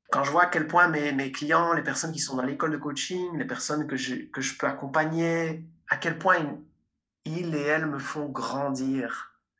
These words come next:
me rendent heureux, me montent mon énergie. Je crois qu'on est là pour kiffer, on est là pour avoir du bonheur, du plaisir.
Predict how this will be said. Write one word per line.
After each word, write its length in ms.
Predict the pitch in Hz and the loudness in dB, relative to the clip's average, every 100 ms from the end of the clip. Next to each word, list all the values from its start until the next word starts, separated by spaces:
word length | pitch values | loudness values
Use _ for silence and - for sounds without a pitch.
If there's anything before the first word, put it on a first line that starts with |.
| - - _ _ | -20 -20 _ _
me 160 | 120 135 | -4 0
rendent 300 | 143 151 143 | 2 2 2
heureux, 600 | 143 139 131 135 135 - - - - - | -2 -2 0 -2 -4 -10 -20 -20 -18 -8
me 160 | 135 | -4
montent 520 | 143 147 165 160 - | -2 -2 -2 -4 -6
mon 220 | 131 120 123 | -6 -4 -4
énergie. 640 | 123 120 113 - 104 _ _ _ _ _ - - | -4 -4 -6 -8 -12 _ _ _ _ _ -20 -4
Je 140 | - - | 0 4
crois 240 | 170 170 | 4 4
qu'on 500 | 165 147 143 131 147 | 4 4 4 4 4
est 80 | 151 | 8
là 140 | 165 | 8
pour 240 | - - - | 6 -2 -6
kiffer, 400 | 147 - 175 165 | -2 0 2 2
on 100 | 139 | 4
est 80 | |
là 120 | 131 139 | 4 2
pour 180 | 139 | 0
avoir 220 | 127 131 127 | -2 -2 -4
du 100 | 131 | -4
bonheur, 460 | 135 147 147 139 | -2 2 4 2
du 100 | 123 | -2
plaisir. 800 | 123 147 151 139 151 151 127 - | -6 -2 -2 -2 -2 -2 -4 -8